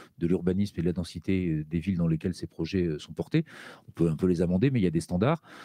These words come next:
Sur la manière dont les gens se déplaceront dans les cinq à dix ans qui viennent, euh, on espère tous qu'il y aura des bougées et qu'on aura des ratios d'utilisation de la voiture particulière qui vont un peu changer. Donc, on en tient compte aussi dans, dans les aménagements.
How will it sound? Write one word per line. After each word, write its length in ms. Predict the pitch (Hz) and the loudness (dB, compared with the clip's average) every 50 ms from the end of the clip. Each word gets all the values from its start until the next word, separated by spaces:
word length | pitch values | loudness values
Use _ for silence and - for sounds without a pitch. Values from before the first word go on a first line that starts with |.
| - - - | -20 -18 -16
Sur 260 | - - - 123 107 | -8 -2 2 4 4
la 100 | 110 110 | 4 4
manière 300 | 113 120 123 131 139 131 | 4 4 4 4 4 4
dont 120 | 110 113 110 | 4 4 4
les 80 | 113 | 4
gens 140 | 107 123 120 | 4 2 2
se 60 | - | 2
déplaceront 500 | 110 110 - 113 98 - - - 120 120 | 0 0 2 0 -2 -2 0 0 0 2
dans 120 | 113 104 101 | 4 4 4
les 120 | 101 95 | 2 2
cinq 200 | - - 110 101 | 2 0 0 0
à 60 | 104 | 0
dix 160 | 95 98 98 | 0 2 2
ans 80 | 104 98 | 0 0
qui 140 | - - 95 | -2 -2 0
viennent, 340 | 90 104 107 110 107 101 92 | 2 4 4 4 2 2 2
euh, 420 | 87 85 82 82 82 80 82 82 - | 2 4 2 2 2 0 -2 -2 -2
on 460 | - 82 85 85 82 80 82 82 90 | -2 -4 -2 -2 -2 -2 0 2 2
espère 240 | 92 90 - - - | 2 0 0 -4 -4
tous 180 | - 117 110 - | -4 -4 -6 -6
qu'il 160 | - - 98 | -6 -2 0
y 40 | 95 | 2
aura 100 | 87 90 | 2 2
des 80 | 82 87 | 0 -2
bougées 340 | 85 90 95 98 131 180 185 - - - - - - _ - | -2 -2 2 2 2 2 2 -2 -10 -20 -20 -20 -20 _ -12
et 100 | - - | -12 -12
qu'on 260 | - - - 85 87 | -8 -4 -2 0 2
aura 360 | 85 85 80 85 95 92 90 | 2 2 2 2 2 0 0
des 120 | 85 80 87 | 0 0 0
ratios 320 | 85 - 98 101 - 110 | 0 0 -2 -4 -4 -6
d'utilisation 580 | 98 92 - - 87 87 92 87 - - 95 95 | -8 -6 -6 -4 -4 -2 -2 -2 -2 -2 -4 -4
de 160 | 92 82 82 | -4 -2 -2
la 80 | 87 87 | -2 0
voiture 300 | 80 90 85 - - - | 0 0 -2 -2 -2 -6
particulière 140 | - 87 - - - - 95 101 98 | -6 -6 -8 -10 -8 -2 -2 -2 -2
qui 140 | - - 85 | -2 -6 -10
vont 220 | 78 - 85 95 - | -6 -4 -4 -2 -2
un 100 | - 90 | -2 -2
peu 120 | - 87 | -2 -2
changer. 360 | 80 - 87 87 87 160 214 - | -4 -4 -2 0 0 0 0 -2
Donc, 240 | - 85 82 - - | -6 -12 -10 -8 -4
on 80 | 87 87 | -2 -2
en 100 | 87 85 | -2 0
tient 160 | - 101 92 | 0 -2 -2
compte 220 | - 104 98 - | -2 -4 -4 -4
aussi 200 | 90 82 - 107 | -4 -6 -6 -4
dans, 360 | 92 87 85 82 80 78 78 80 82 - - 76 80 80 - | -4 -2 -2 -2 -2 -2 -4 -6 -8 -12 -12 -14 -12 -8 -4
dans 120 | 90 87 | -2 -2
les 140 | 87 80 87 | 0 0 0
aménagements. 460 | 85 85 82 85 85 - - 147 185 | 0 0 0 0 0 2 2 0 0